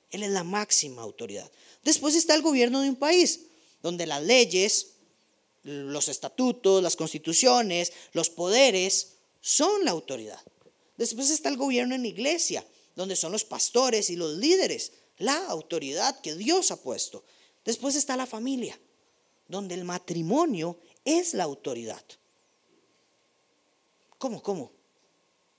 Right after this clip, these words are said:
Mis tatas son la autoridad aunque yo tenga veinticinco años.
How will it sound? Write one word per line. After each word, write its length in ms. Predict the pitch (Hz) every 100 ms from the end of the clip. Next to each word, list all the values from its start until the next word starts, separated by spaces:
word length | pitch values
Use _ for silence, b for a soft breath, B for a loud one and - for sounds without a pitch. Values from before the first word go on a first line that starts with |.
| _ _
Mis 140 | -
tatas 300 | - 214 277
son 120 | 294 285
la 60 |
autoridad 380 | 285 247 226 247
aunque 200 | 285 240
yo 100 | 233
tenga 200 | 277 269
veinticinco 500 | 240 185 165 262 262
años. 240 | 247 131